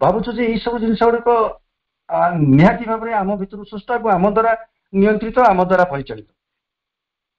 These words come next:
ପ୍ରକୃତରେ କିନ୍ତୁ ତାହା ହଉନି। ଏସବୁ ପଛଆଡେ କେତେ ବଡ ଗୋଟେ ବିରାଟ ଯୋଉ, ଯାହାକୁ କହନ୍ତି, ଗୋଟେ ସଟଲ ନେଟୱାର୍କ, ସୂକ୍ଷ୍ମ ଯୋଉ ଗୋଟେ, ଆ, କାର୍ଯ୍ୟକଳାପ, ସିଏ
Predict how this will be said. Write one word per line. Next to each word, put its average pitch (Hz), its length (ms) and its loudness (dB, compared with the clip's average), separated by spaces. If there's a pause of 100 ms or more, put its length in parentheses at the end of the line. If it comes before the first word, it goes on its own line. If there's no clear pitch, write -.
(600)
ପ୍ରକୃତରେ 226 380 -6
କିନ୍ତୁ 220 200 -6
ତାହା 143 180 -2
ହଉନି। 101 340 -12 (1800)
ଏସବୁ 214 260 0
ପଛଆଡେ 214 460 0 (720)
କେତେ 190 260 0
ବଡ 247 160 4 (600)
ଗୋଟେ 165 220 0 (400)
ବିରାଟ 139 380 2
ଯୋଉ, 147 220 -8 (260)
ଯାହାକୁ 131 320 -8
କହନ୍ତି, 135 220 -6
ଗୋଟେ 127 200 -6 (280)
ସଟଲ 202 340 -4 (100)
ନେଟୱାର୍କ, 143 440 0 (1120)
ସୂକ୍ଷ୍ମ 185 280 -4 (100)
ଯୋଉ 190 120 0
ଗୋଟେ, 180 220 -2 (520)
ଆ, 135 80 -6 (540)
କାର୍ଯ୍ୟକଳାପ, 135 520 2 (920)
ସିଏ 254 240 2